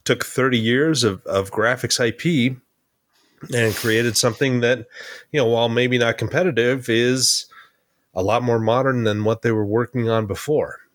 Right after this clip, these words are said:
So, you know, if they just keep it in the, um, confines of China and North Korea and a couple other places that do not really care, then, yeah,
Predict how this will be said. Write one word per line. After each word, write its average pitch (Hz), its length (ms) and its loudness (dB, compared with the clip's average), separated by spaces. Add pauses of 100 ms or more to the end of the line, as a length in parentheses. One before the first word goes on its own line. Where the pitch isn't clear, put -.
So, 92 480 0 (680)
you 113 100 0
know, 98 200 2
if 104 140 -2
they 104 180 0
just 95 360 -2
keep 107 180 -4
it 98 100 0
in 101 220 0
the, 98 200 2
um, 92 280 0 (420)
confines 113 680 0
of 90 100 -4
China 113 400 0
and 87 260 -2
North 104 260 0
Korea 113 440 0
and 82 260 -4 (480)
a 107 60 -10
couple 101 320 0
other 101 360 0 (220)
places 107 500 0
that 98 200 0 (260)
do 107 140 0
not 110 180 0
really 104 220 0
care, 113 560 0 (720)
then, 101 560 0 (960)
yeah, 143 280 -2